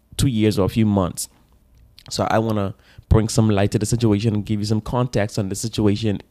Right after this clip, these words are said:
even if you n-, heard about it. So Julius Jones, right? We're gonna be talking about the Julius Jones case for about, you know, just twenty percent of the podcast episode so that I could shed light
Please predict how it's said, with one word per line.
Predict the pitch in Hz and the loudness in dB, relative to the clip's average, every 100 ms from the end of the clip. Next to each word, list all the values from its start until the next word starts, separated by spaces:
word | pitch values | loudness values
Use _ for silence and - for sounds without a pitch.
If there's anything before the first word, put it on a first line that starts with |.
| _ - | _ -6
even | 123 127 - | -2 -2 -4
if | 147 131 | -10 -2
you | 131 | 2
n-, | 113 - | 2 2
heard | 123 123 | 8 8
about | 110 95 | 8 4
it. | - - - - - - | 0 -10 -20 -20 -20 -4
So | - 131 120 120 | 4 8 8 6
Julius | 110 123 135 135 123 | 2 4 6 6 4
Jones, | 110 113 87 - - | 4 2 2 -6 -2
right? | 107 | 0
We're | 107 | 0
gonna | 110 110 | -2 -2
be | |
talking | 113 117 117 | 0 0 2
about | 110 107 | 2 0
the | 101 | 0
Julius | 104 117 117 117 | 4 6 6 4
Jones | - 107 107 98 - | 2 2 2 -2 -4
case | - 123 117 | 0 0 0
for | - 113 104 - | -2 2 2 0
about, | 104 98 87 - - - | 2 2 0 -10 -18 -4
you | |
know, | 107 98 92 - - | 0 2 0 -4 -6
just | 139 151 - - _ _ _ - - | -4 -4 -6 -10 _ _ _ -20 -2
twenty | 135 123 | 0 2
percent | 120 117 | 2 2
of | 104 | 0
the | 101 | 2
podcast | 123 113 - 110 110 | 4 4 2 0 0
episode | 104 110 110 101 101 - - | -2 0 2 2 0 -12 -20
so | - 107 | -4 0
that | |
I | 104 | 0
could | 98 | -2
shed | - 110 104 | 0 0 2
light | 98 101 | -2 -4